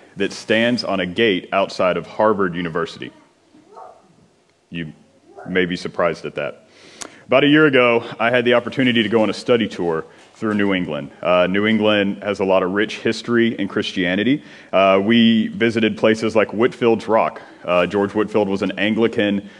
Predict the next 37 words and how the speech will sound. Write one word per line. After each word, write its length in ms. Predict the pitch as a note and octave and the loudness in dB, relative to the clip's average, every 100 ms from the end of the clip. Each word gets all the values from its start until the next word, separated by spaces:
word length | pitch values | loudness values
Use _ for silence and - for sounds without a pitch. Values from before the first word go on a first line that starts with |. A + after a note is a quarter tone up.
| - | -8
uh, 220 | - F#2 F2+ | 0 2 2
priest 420 | - A2 A2 - | 0 2 2 0
who 140 | A2 | -4
came 260 | - G#2+ A2 | -2 -2 -2
to 80 | G#2+ | 0
New 220 | A2 G#2+ | 0 0
England 300 | G#2+ A2 G#2 | 0 0 -2
and 60 | |
preached 300 | F2+ A#2+ A2+ | -2 -2 0
on 80 | A2 | -2
this 140 | G#2 G2+ | -2 -4
giant 400 | G#2+ A2 A2+ F2+ | -2 0 0 0
rock 320 | G2+ G#2 - | 2 2 0
to 80 | F#2+ | -4
thousands 520 | G#2 G#2 G#2+ A2 G#2+ | 0 2 2 0 -4
of 80 | G2+ | -4
people, 460 | A2 G#2+ G#2+ G2+ - - - - | -2 0 -2 -2 -6 -20 -14 -2
um, 440 | F2 F2 E2 E2 - | 2 2 0 -4 -8
saw 340 | - G2+ G2+ | -2 2 2
the 80 | G2 | 0
church 540 | - A#2 A2 A2 - | -2 0 0 -2 -8
where 100 | G#2+ | -4
he 160 | G2+ G#2+ | -2 0
is 140 | F#2+ | -2
buried 340 | E2+ F#2+ G#2 G2+ | 0 2 2 2
under 360 | F#2+ A2 A2 F#2 | 0 2 2 2
a 40 | |
pulpit. 640 | - - A#2 A#2 A#2+ B2 - - - _ - | 0 2 2 4 0 0 -8 -20 -20 _ -2
We 160 | A2 | 2
visited 480 | A#2 A#2 A#2+ A#2 A2+ | 4 2 2 0 0
Northampton, 960 | G#2+ A#2 A#2+ - C3+ D3+ - E2 D2 - _ | 2 2 2 0 -2 -2 -4 -6 -8 -14 _
which 260 | F#2 F#2+ G2+ | -4 -2 0
is 200 | G2 F2 | -4 -2
where 440 | F#2+ G2+ F#2+ F#2+ | 0 2 2 -2
the 520 | - E2+ F#2 F2+ F2 - | -4 -2 0 2 0 -2
famous 300 | - G#2 G2+ | -2 -2 -4
scholar 560 | - G2 F#2+ F#2+ F2+ | 0 4 4 2 0